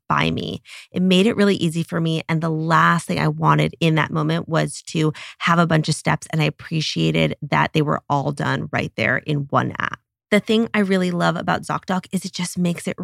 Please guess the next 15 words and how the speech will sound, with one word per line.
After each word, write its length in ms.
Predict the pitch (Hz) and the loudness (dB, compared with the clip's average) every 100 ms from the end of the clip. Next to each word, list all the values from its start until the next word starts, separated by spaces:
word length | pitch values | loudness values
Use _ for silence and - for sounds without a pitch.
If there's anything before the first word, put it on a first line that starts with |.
| 160 | -6
really, 300 | 170 160 165 | -4 -4 -4
really 320 | 165 160 - | -2 -4 -4
easy. 400 | 156 160 175 175 - | -6 -6 -4 -6 -6
You 80 | 165 | -6
can 200 | 165 165 | -4 -6
choose 280 | - 165 | -4 -6
from 200 | - 165 | -4 -6
thousands 460 | 160 160 165 175 165 - | 0 0 0 -2 -6 -6
of 140 | 160 - - _ - | -10 -10 -20 _ -6
patient-reviewed 800 | 202 202 214 202 185 175 165 - | 0 0 0 0 -2 -2 -4 0
doctors 580 | 175 202 - 220 214 | 0 0 0 0 0
and 160 | - 160 | -2 -8
specialists, 640 | - - 220 247 220 202 | -6 -4 -4 -2 -2 -4
browse 460 | - 160 156 156 - | -6 -2 0 0 -4
doctor 400 | - - - | -10 -8 -12